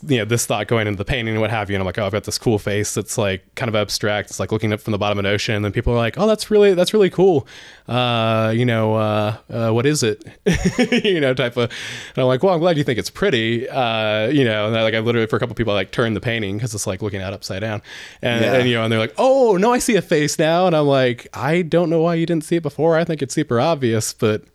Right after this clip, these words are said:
Speaker 2: You're too
Speaker 1: you know.
Speaker 2: close.
Speaker 1: I get the same thing with, with lyrics sometimes. I mean, the, the music I make is very, like, sound sculpture-y, and there's, like, a lot going on. And so
Speaker 2: Right.
Speaker 1: sometimes, you know, I, I, I feel like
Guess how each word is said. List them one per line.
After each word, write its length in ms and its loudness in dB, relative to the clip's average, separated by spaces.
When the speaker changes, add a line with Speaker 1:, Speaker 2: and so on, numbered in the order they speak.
Speaker 2:
You're 100 -16
too 120 2
Speaker 1:
you 80 2
know. 180 2
Speaker 2:
close. 320 -6
Speaker 1:
I 80 2
get 100 0
the 60 -2
same 260 2
thing 260 2
with, 200 0
with 160 0
lyrics 340 -2
sometimes. 520 -2
I 60 0
mean, 100 0
the, 120 0
the 140 -6
music 240 0
I 60 0
make 180 -2
is 140 -8
very, 220 -2
like, 260 -6
sound 380 -2
sculpture-y, 580 0
and 100 -2
there's, 160 -4
like, 180 -6
a 80 -4
lot 220 0
going 260 0
on. 320 -2
And 100 -6
so 360 -2
Speaker 2:
Right. 360 -8
Speaker 1:
sometimes, 600 -4
you 120 -2
know, 160 -2
I, 120 -2
I, 220 -2
I 40 -4
feel 120 2
like 280 -2